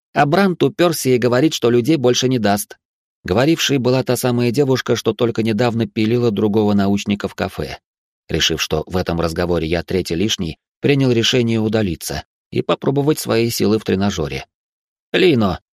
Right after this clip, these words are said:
услышал я голос учёного за спиной. «Лино, постойте!» Я остановился и обернулся. «Да?» «Не хотите поучаствовать в небольшой миссии? Необходимо доставить платформу с провизией на один из наших исследовательских пунктов.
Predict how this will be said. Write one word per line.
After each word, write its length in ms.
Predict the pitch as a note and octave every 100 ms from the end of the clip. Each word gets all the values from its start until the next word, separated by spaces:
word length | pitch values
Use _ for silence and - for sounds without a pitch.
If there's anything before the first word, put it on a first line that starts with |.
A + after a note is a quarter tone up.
| -
услышал 420 | G2+ G2 F#2 F#2+
я 120 | F#2
голос 280 | F#2 F#2+ F#2+
учёного 420 | F#2 F#2+ F2+ F2
за 100 | F2
спиной. 400 | - F#2 F2 E2 _ _ -
«Лино, 320 | G#3 F#3 G#2+
постойте!» 680 | G2+ D#3+ - G#2+ G2+ G#2 - _ _ _ -
Я 220 | E2 E2
остановился 640 | D#2+ E2+ E2+ F2 A#2+ -
и 120 | E2+
обернулся. 680 | F2+ F#2 G2+ F#2 D2 - C2 - _ _ _ _ _ _
«Да?» 400 | - F3 E3+ A2+ - _ _ _ _ -
«Не 100 | C#3
хотите 400 | - - A3 F#3
поучаствовать 800 | C3 C3 C3 A#2+ - B2 B2 A#2
в 60 | A#2
небольшой 440 | B2 B2 - B2+
миссии? 540 | B2 G#2 - A2+ A2+ - _ _ -
Необходимо 640 | G#2 A#2 - C#3 E3+ E3+
доставить 560 | D3+ C#3 D#3+ D3+ D3 -
платформу 480 | C3+ - C#3+ C3+
с 60 | C3
провизией 680 | - C3+ E3 A2+ F#2 F#2+ - _ _
на 180 | - C#3
один 260 | C3 C3 C3
из 100 | A#2+
наших 400 | B2+ A#2+ B2 -
исследовательских 840 | B2+ - A#2+ A#2 A#2 A2+ - A2+
пунктов. 520 | - G#2 - G#2 G2+